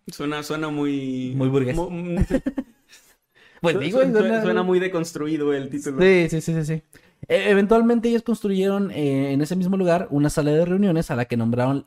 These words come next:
Speaker 2: la
Speaker 1: ¿Ya veo
Speaker 2: logia.
Speaker 1: por qué me dijiste fuera del aire que yo no podría pertenecer a esa secta?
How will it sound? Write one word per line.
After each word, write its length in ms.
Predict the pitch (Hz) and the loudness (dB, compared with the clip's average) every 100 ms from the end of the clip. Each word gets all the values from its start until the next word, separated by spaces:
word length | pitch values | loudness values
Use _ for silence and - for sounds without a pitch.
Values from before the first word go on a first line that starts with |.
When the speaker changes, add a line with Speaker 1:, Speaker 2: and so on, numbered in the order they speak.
| - | -6
Speaker 2:
la 160 | 123 | -4
Speaker 1:
¿Ya 220 | 117 139 180 | 0 2 2
veo 0 | |
Speaker 2:
logia. 160 | 202 175 | 2 0
Speaker 1:
por 80 | |
qué 100 | 202 | -2
me 120 | 190 196 | -4 -4
dijiste 520 | 180 170 190 185 170 | -4 -6 -6 -4 -4
fuera 200 | 170 160 | -4 -2
del 120 | 160 | -2
aire 200 | 147 147 | -4 -6
que 120 | 151 143 | -6 -6
yo 100 | 143 | -6
no 120 | 147 | -4
podría 260 | 147 139 | -4 -4
pertenecer 440 | 143 135 135 131 139 | -6 -8 -10 -8 -8
a 40 | |
esa 100 | 135 | -8
secta? 260 | 135 127 | -12 -16